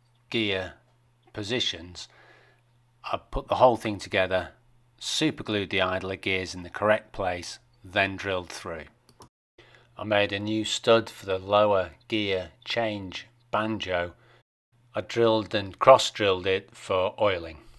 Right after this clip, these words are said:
This is the headstock side of the carrier plate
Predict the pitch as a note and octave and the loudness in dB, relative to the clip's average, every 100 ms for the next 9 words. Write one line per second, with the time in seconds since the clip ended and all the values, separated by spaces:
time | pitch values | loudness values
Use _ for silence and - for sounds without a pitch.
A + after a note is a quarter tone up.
0 | - - _ _ _ - - _ _ _ | -20 -20 _ _ _ -20 -20 _ _ _
1 | _ - A#2+ - A2+ - - B2 B2+ - | _ -4 -4 -4 -8 -10 -2 -2 -2 -4
2 | - A#2 - - A2 G#2 G2+ F#2+ - - | -4 -4 -6 -6 -4 -4 -8 -12 -16 -14
3 | - A2 G2+ F2+ - C#3+ B2 G2 | -8 -6 -6 -10 -6 -2 -2 -4